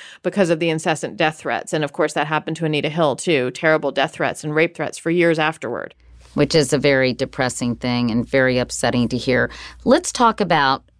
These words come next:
Speaker 2: the hearings themselves. Your new book is about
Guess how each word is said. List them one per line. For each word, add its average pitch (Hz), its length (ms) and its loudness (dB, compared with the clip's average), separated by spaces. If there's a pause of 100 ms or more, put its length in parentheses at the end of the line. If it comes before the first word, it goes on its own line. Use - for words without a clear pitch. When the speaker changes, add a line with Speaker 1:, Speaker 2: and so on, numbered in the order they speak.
(140)
Speaker 2:
the 151 240 -2
hearings 147 480 0
themselves. 117 680 -2
Your 208 240 4
new 220 280 4
book 135 440 2
is 139 200 -4
about 131 340 2